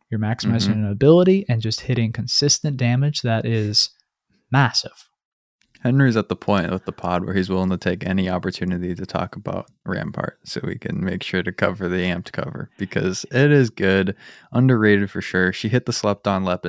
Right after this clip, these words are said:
Speaker 2: Lep-, uh, Slept On Legends episode for a reason.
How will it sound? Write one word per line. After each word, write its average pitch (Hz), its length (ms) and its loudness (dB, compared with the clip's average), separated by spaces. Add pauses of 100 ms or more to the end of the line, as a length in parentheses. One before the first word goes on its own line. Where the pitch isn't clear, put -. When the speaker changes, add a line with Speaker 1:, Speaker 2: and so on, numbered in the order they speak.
(100)
Speaker 2:
Lep-, 95 260 -2 (180)
uh, 92 120 0
Slept - 400 -2
On 90 160 0
Legends 92 440 0
episode 92 520 -2
for 90 200 0
a 90 60 2
reason. 92 480 2